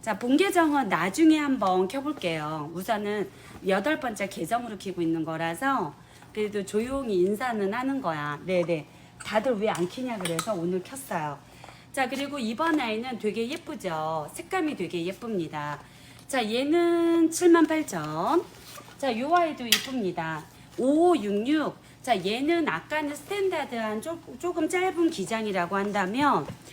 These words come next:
자, 요 아이는 지금 사이즈가, 음,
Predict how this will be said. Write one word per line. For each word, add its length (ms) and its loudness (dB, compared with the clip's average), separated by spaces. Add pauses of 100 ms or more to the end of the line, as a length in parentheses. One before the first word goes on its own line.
(360)
자, 240 4
요 180 6
아이는 360 6
지금 260 0
사이즈가, 800 4 (280)
음, 580 -2